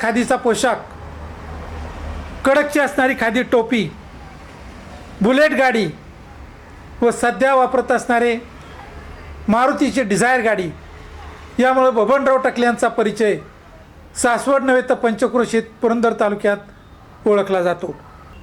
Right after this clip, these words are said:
स्वर्गीय माजी आमदार बापूसाहेब खैरे, स्वर्गीय जिल्हा परिषद अध्यक्ष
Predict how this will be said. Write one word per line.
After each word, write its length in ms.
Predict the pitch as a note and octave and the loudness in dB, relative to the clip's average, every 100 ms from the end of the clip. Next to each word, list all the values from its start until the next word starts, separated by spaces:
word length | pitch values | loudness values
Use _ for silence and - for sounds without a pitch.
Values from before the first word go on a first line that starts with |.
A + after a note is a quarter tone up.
| - - - - - - - - | -20 -20 -20 -20 -20 -20 -18 -4
स्वर्गीय 500 | A#3+ A#3+ A3+ C4 B3+ | 0 2 2 2 2
माजी 280 | B3 G#3+ | 2 2
आमदार 360 | A#3+ A3+ A3+ A3+ | 2 2 2 2
बापूसाहेब 480 | F#3+ G3+ G#3 G#3 G3+ - | 0 -2 0 0 -2 -2
खैरे, 360 | A3 A#3+ B3+ C4 - - - - - - - - - - - - - | 0 2 0 -4 -14 -20 -20 -20 -20 -20 -20 -20 -20 -20 -20 -20 -6
स्वर्गीय 540 | - A3+ G#3+ A#3+ A#3+ | 0 0 2 4 2
जिल्हा 300 | G3 G#3+ A#3 | 2 2 2
परिषद 320 | B3 A3+ A3+ | 2 0 0
अध्यक्ष 400 | A3+ F#3 G3+ - | 0 0 -2 0